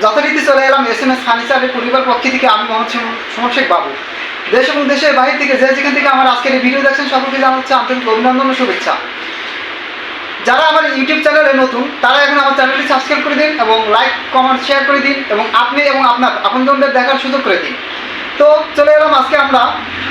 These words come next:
টু টু টু, that's mean সিক্স সিটের মার্বেল ডিজাইন,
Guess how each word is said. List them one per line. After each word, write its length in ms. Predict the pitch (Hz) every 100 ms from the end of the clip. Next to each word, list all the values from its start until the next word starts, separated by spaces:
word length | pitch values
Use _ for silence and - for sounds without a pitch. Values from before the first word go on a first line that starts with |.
| -
টু 160 | 294 294
টু 220 | 302 302 302
টু, 220 | 294 - - 220
that's 220 | 254 269
mean 380 | 285 302 294 -
সিক্স 220 | 277 -
সিটের 300 | 302 254 294 294 - - - - - - - - 180
মার্বেল 360 | 214 - 294 262
ডিজাইন, 360 | 247 240 -